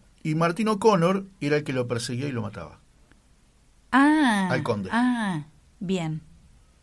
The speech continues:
Speaker 2: bien.
Speaker 1: O sea, ¿qué, quién viene a ser? ¿Van Helsing? No sé.
Speaker 2: Y yo creo que
Speaker 1: Porque
Speaker 2: sí, que es el doctor Van, Van Helsing.
Speaker 1: Van Helsing era el que Bien.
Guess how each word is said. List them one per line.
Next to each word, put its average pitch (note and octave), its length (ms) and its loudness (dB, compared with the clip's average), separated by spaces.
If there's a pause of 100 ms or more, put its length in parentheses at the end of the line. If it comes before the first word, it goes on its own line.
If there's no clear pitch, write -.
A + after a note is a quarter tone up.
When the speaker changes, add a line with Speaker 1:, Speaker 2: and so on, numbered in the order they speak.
(260)
Speaker 2:
bien. E3 400 -6 (1000)
Speaker 1:
O E3+ 80 -4
sea, G3+ 160 0
¿qué, G#3 240 -4
quién D4 220 -6
viene D3+ 180 0
a A#2+ 60 -2
ser? G#2 260 -6 (420)
¿Van A2 140 -6
Helsing? A#3 480 -4 (2000)
No B2 120 -4
sé. G#3 160 -4
Speaker 2:
Y - 20 0
yo D#4 240 -2
creo C4+ 200 0
que G3 100 -2
Speaker 1:
Porque D4 160 -2 (120)
Speaker 2:
sí, A3 60 -4
que G#3 140 0
es A#3 80 0
el G3 160 0
doctor F#3+ 480 0
Van, F3+ 80 -4
Van G3+ 260 0
Helsing. A3 280 -2
Speaker 1:
Van A#2 140 0
Helsing D#3+ 340 -4
era A2+ 160 -4
el G2 60 -10
que F#2 360 -14 (1600)
Bien. C3+ 440 -8